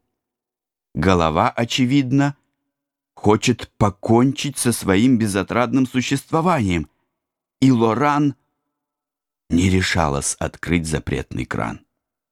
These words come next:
Она не хотела быть повинной в смерти головы,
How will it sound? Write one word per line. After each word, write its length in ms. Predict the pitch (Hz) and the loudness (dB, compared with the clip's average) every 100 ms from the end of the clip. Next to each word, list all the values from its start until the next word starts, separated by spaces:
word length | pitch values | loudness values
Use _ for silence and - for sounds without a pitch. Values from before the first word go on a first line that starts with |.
| _ _ _ _ _ _ _ _ _ - | _ _ _ _ _ _ _ _ _ 2
Она 280 | 110 123 | 4 4
не 120 | 131 127 | 2 2
хотела 480 | 127 123 151 139 | -2 0 0 2
быть 320 | 120 107 139 - | 2 0 -2 0
повинной 580 | 113 120 156 147 147 | 0 2 2 4 4
в 40 | 123 | 2
смерти 540 | - 160 175 135 - | -2 2 2 2 -2
головы, 480 | 123 120 110 104 87 | 0 2 2 0 -4